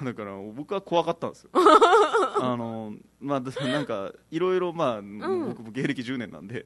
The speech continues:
Speaker 2: うん。
Speaker 1: いろいろ、あの、営業を経験してるんで、
Speaker 2: うん。
Speaker 1: そういった営業ってあんまり受けないかなと思って。
Speaker 2: うん。うーん。
Speaker 1: <laughs> あんまりよろしくないかなって。空気的にどうなんだろうと思ってたんですけど、
Speaker 2: うん。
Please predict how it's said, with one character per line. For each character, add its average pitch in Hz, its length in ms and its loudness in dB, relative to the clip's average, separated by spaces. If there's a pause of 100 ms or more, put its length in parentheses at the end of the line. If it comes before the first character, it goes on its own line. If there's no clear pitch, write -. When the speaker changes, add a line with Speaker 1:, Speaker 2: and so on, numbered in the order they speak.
Speaker 2:
う 339 300 0
ん。 160 120 -8 (140)
Speaker 1:
い 131 80 -6
ろ 135 140 -4
い - 20 -2
ろ、 131 100 -2
あ 120 40 -2
の、 120 100 -8
営 123 160 -6
業 120 140 -6
を - 20 -12
経 120 180 -10
験 120 160 -12
し - 60 -16
て 123 80 -14
る 107 100 -12
ん 90 120 -16
で、 95 180 -12
Speaker 2:
う 262 100 -6
ん。 208 220 -2 (500)
Speaker 1:
そ 196 180 -4
う 208 40 -4
い 196 40 -14
っ - 20 -18
た 180 180 -4
営 160 160 -4
業 143 160 -6
っ - 40 -12
て 101 420 -14
あ 254 40 -8
ん 311 160 -2
ま - 60 -4
り - 80 -10
受 147 220 -6
け - 20 0
な 135 100 -6
い 95 60 -14
か 95 100 -16
な - 120 -14
と - 160 -14
思 175 100 -8
っ - 20 -16
て。 - 120 -20 (200)
Speaker 2:
う 196 80 -8
ん。 262 100 -4
う - 20 0
ー - 20 -2
ん。 403 40 -4 (440)
Speaker 1:
<laughs> 226 500 -20
あ 139 60 -8
ん 175 80 -8
ま 190 80 -4
り 156 80 -4
よ 160 140 -2
ろ 190 80 0
し - 80 -12
く 120 100 -16
な 98 140 -12
い 95 40 -18
か 98 100 -18
な 117 60 -18
っ - 40 -20
て。 170 80 -10 (1000)
空 180 180 -6
気 - 80 -20
的 185 220 -4
に 156 80 -4
ど 165 160 0
う - 20 -2
な 151 100 -2
ん 117 60 -4
だ 104 100 -6
ろ 101 100 -6
う - 20 -12
と 101 100 -12
思 120 160 -6
っ 127 40 -10
て 127 120 -12
た 113 120 -8
ん 101 60 -8
で - 40 -14
す - 80 -20
け 92 80 -14
ど、 254 80 2
Speaker 2:
う 302 100 6
ん。 190 180 0